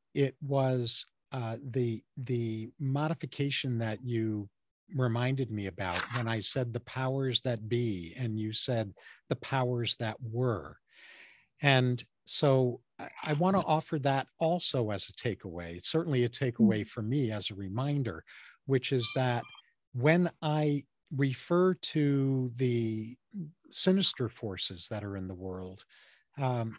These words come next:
Speaker 1: and, and that have influence as the powers that be, I am inadvertently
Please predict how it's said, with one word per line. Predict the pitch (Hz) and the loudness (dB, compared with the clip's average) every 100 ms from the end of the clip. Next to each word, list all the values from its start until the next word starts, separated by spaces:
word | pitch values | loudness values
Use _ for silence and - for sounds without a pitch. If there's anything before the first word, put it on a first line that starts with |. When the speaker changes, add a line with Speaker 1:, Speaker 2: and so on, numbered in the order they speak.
| - 269 | -14 -10
Speaker 1:
and, | 147 131 107 | -6 -6 -2
and | 151 131 | 2 4
that | 123 113 | 4 2
have | 110 117 | 0 0
influence | 113 104 - 101 98 - | 0 -4 -6 -8 -6 -4
as | 117 - | -4 -4
the | - | -6
powers | - 131 123 120 107 | -4 -2 0 0 0
that | 123 107 - | -2 -6 -2
be, | 147 143 110 | 0 2 0
I | 139 131 | -2 -2
am | 131 127 120 120 - - _ - | 0 0 0 -4 -10 -20 _ -2
inadvertently | 185 208 135 110 143 151 147 139 135 110 101 | 2 2 0 2 2 4 -2 -2 0 2 0